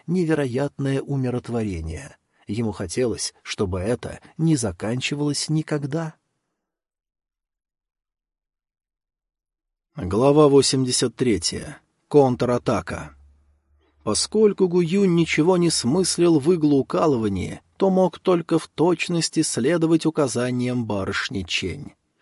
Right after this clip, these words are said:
До него раньше доходили несколько преувеличенные слухи, что якобы одна неправильно поставленная игла может парализовать человека, поэтому он действовал крайне осторожно и взвешенно,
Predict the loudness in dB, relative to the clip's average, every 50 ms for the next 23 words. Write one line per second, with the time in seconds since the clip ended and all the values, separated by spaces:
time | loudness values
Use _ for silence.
0 | _ -20 -10 -4 0 2 2 4 4 4 4 4 4 2 2 0 -2 -2 0 -2
1 | 0 -2 -2 -2 -2 2 2 4 4 4 4 2 2 0 -2 0 0 0 0 2
2 | 0 0 0 2 2 4 4 4 4 2 0 0 0 2 2 2 2 0 0 -2
3 | -4 -4 -2 -2 -2 -4 -4 -12 -12 -12 -12 -16 -18 -20 -20 -14 -10 -2 0 2
4 | 2 2 0 2 0 0 2 2 2 2 2 0 0 -2 0 0 0 -2 -6 -10
5 | -16 _ -2 2 2 2 0 -2 -4 -2 0 0 2 2 2 4 4 2 0 0
6 | -4 -4 -4 -6 -2 -2 0 2 2 2 2 2 2 2 2 2 2 0 -2 0
7 | 0 -2 -4 -4 _ -14 -20 _ -4 -2 2 4 4 4 4 2 0 0 _ 0
8 | 2 4 4 4 2 0 0 -2 0 0 0 -2 -2 -4 -4 0 0 0 0 2
9 | 0 0 -2 -2 -4 -8 -8 -10 -14 _ -20 -16 -8 -4 -2 -2 -2 -2 -2 -2
10 | -2 -2 -2 0 2 2 2 2 2 0 0 0 -2 -2 0 -4 -6 -6 -6 -6
11 | -4 -6 -6 -6 -8 -6 -4 -2 -2 0 0 0 0 0 0 -2 -4 -6 -6 -4
12 | -2 0 0 0 0 -2 -4 -4 -4 -4 -4 -6 -4 -4 -6 -4 -4 -4 -4 -4
13 | -6 -6 -6 -6 -6 -8 -8 -12